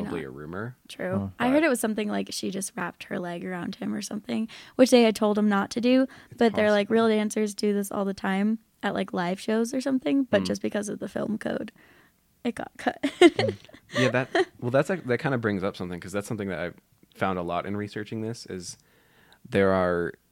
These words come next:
Speaker 1: stories of, like, things that happened on set or, you know, ways that things were filmed originally or whatever. And then there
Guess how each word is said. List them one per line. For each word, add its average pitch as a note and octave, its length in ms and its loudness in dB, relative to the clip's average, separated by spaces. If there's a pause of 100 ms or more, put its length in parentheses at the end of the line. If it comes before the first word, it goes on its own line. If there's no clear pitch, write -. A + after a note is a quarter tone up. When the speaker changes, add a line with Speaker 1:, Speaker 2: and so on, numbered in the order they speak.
(440)
Speaker 1:
stories G#2 640 -2
of, G2+ 160 -4
like, E2 220 -2
things G2+ 260 2
that G2 100 0
happened F#2 320 -2
on F2 140 0
set E2+ 320 -2
or, D#2+ 320 -4 (200)
you G2 140 -4
know, C#2 200 -6 (420)
ways G2 300 2
that F2+ 160 0
things F#2 240 0
were F#2 100 -4
filmed F2+ 320 -2
originally F2 420 -4
or F#2 80 -2
whatever. F#2 500 -2 (1700)
And G#2 220 2
then G2 120 4
there G2 160 4